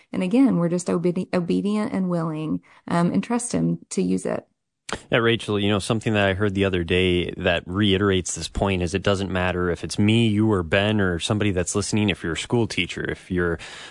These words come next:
Speaker 2: uh, if you drive a truck, if, if you're helping the elderly, whatever it may be, you're helping somebody and you have purpose. So that's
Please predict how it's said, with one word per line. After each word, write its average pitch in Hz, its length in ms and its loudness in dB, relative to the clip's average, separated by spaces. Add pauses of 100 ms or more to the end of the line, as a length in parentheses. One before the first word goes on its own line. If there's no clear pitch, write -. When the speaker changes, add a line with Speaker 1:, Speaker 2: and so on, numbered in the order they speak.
Speaker 2:
uh, 85 220 2
if 82 120 -6
you 104 60 0
drive 95 280 4
a 85 40 -6
truck, 107 580 0
if, - 300 -10
if - 240 -8
you're 87 180 0
helping 92 640 2
the 92 140 2
elderly, 107 420 2
whatever 104 300 2
it 113 60 0
may 117 140 2
be, 92 300 2 (600)
you're 98 120 4
helping 107 520 0
somebody 87 520 0
and 92 220 2
you 95 60 2
have 92 320 -2
purpose. - 500 -2
So 98 400 2 (420)
that's 113 460 2